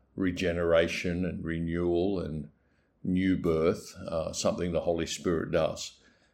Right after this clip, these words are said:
Uh, but we have seen a number of people trust Christ here, and I think I've learned a few things.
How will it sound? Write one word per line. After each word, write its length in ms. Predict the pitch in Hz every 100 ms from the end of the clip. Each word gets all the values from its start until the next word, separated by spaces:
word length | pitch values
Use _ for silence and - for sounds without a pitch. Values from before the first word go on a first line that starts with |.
| _
Uh, 220 | - 82
but 420 | 87 87 92 87 98
we 120 | 95
have 200 | 120 120
seen 220 | - 104
a 80 | 90
number 240 | 92 101
of 80 | 92
people 300 | 98 90 82
trust 420 | - 92 87 -
Christ 440 | - 87 80 - -
here, 280 | 87 80
and 100 | 85
I 80 | 87
think 160 | 98 110
I've 120 | 92
learned 500 | 98 95 92 90 90
a 100 | -
few 280 | - 120 120
things. 640 | - 82 80 107 147 -